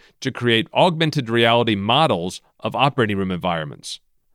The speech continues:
Stryker is well known as a leading orthopedic company, and they have an amazing track record of developing revolutionary technology. And I should know, full disclosure here, I spent a good part of my career at Stryker working in roles in sales, marketing, and product development.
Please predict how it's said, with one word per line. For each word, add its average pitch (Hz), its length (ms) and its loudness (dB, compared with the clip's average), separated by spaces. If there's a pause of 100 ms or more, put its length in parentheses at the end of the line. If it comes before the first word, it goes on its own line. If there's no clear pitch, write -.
(140)
Stryker 180 440 2
is 110 140 0
well 135 220 4
known 117 220 2
as 98 120 -2
a 101 60 -4
leading 110 340 -2
orthopedic 98 560 -4
company, 95 440 -6
and 117 160 -6
they 113 60 -4
have 117 240 0
an 113 80 -4
amazing 120 500 0
track 113 320 0
record 110 380 0
of 107 140 -6
developing 107 600 -2
revolutionary 113 680 -2
technology. 92 680 -4 (360)
And 127 120 -2
I 127 80 4
should 113 180 -6
know, 95 380 -2
full 147 240 0
disclosure 135 500 -2
here, 101 400 -2
I - 80 -4
spent 135 240 -4
a 107 60 -4
good 135 240 -2
part 120 180 2
of 104 80 -4
my 104 100 -4
career 113 360 -2
at 78 100 -6
Stryker 104 460 -4
working 117 400 -4
in 92 80 -4
roles 101 260 0
in 82 100 -8
sales, 113 640 0
marketing, 98 480 -4
and 85 100 -8
product 107 280 -2
development. 90 480 -4